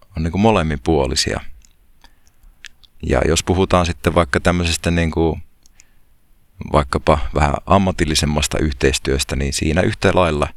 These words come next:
voidaan miettiä sitä, että, että mi-, mikä niinku on se synergiaetu, mistä,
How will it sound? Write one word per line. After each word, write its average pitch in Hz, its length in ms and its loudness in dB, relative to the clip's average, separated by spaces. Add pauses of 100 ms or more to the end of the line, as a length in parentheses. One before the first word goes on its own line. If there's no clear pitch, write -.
(580)
voidaan 71 300 2
miettiä 69 400 -2
sitä, 58 420 0
että, - 240 -6 (220)
että 67 180 -6
mi-, 73 240 -6
mikä 76 280 -2
niinku 67 280 -2
on 67 120 0
se - 100 -2 (320)
synergiaetu, 69 960 0
mistä, - 440 -6